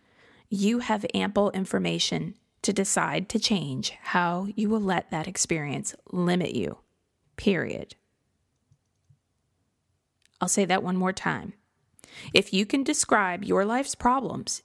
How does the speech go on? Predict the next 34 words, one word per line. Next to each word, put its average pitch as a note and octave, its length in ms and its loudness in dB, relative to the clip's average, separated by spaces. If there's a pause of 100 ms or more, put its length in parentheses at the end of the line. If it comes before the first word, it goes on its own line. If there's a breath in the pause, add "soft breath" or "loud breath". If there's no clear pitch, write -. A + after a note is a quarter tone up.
and E3+ 160 -2
what E3+ 180 2
went B3 200 0
wrong A#3 420 -2 (140)
and F3 160 0
what F3+ 160 2
you G#3 120 2
wish A3+ 260 0
had A3+ 120 0
been A#3 160 2
different, - 340 -2
if - 140 -4
you G#3+ 100 6
can - 140 4
do E4+ 200 4
that, - 280 -6 (1000 soft breath)
you A#3 480 2
already A3+ 600 2
have E3 340 -2
ample A3+ 500 2
enough G#3 480 0
information F3+ 720 0
to G3 120 -2
decide F3 640 -2 (840 soft breath)
how F#3 540 2
you G#3+ 160 2
will G#3+ 140 2
let F3+ 320 0
that F3+ 160 0
experience E3+ 800 -2 (240)
limit F3+ 420 2
you - 240 -2 (160)
or F2 160 2
not. - 400 -4